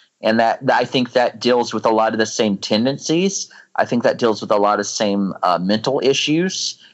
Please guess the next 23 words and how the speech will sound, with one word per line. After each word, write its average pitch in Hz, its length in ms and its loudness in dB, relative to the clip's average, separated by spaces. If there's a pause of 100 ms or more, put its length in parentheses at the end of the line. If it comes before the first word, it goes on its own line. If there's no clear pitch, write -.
(140)
And 127 200 2
I, 139 320 2
I've 143 280 0
never, 151 640 0 (320)
I've 165 180 0
never 202 260 2
liked 131 340 0
the 123 100 0
telepathic 143 760 -2
connection, 101 640 -2 (260)
but 135 120 2
I've 131 180 0
always 160 640 0
understood 123 960 0 (220)
why 113 380 2
those 120 280 0
little 113 200 2
tendencies 104 760 -2
were 107 180 2
there, 127 320 0
because 104 300 -4
growing 107 440 0
up, 90 300 0